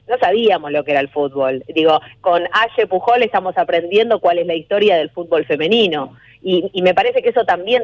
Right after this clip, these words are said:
tiene mucho que ver en el análisis del Diego. ¿Por qué hay feministas que se enojan con Diego? Porque no se emocionaron con el Diego. Porque ven, eh,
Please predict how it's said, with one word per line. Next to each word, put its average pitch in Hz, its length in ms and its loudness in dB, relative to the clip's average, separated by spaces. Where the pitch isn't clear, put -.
tiene 175 220 0
mucho 180 320 -2
que 165 120 2
ver 180 160 4
en 170 120 0
el 165 120 2
análisis 170 520 0
del 156 220 2
Diego. 151 420 2
¿Por 170 160 0
qué 214 80 0
hay 202 100 0
feministas 170 480 -4
que 160 160 -8
se 175 80 -2
enojan 170 340 -2
con 165 200 -2
Diego? 151 280 2
Porque 170 220 -2
no 233 80 0
se 240 100 -2
emocionaron 160 640 -2
con 135 140 -4
el 139 140 -4
Diego. 135 340 0
Porque 165 300 0
ven, 214 280 4
eh, 208 140 -6